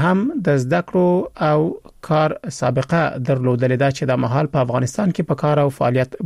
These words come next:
بوخت دي. کولای شئ چې سټوډیو سره تماس ونیسئ. د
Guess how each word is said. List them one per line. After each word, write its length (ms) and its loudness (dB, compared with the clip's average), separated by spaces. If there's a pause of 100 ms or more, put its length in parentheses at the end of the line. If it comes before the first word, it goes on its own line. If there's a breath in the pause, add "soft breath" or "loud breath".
بوخت 240 -2
دي. 140 -2 (580 loud breath)
کولای 300 2
شئ 100 -2
چې 240 0
سټوډیو 340 0
سره 220 0
تماس 380 0
ونیسئ. 300 0 (180)
د 120 2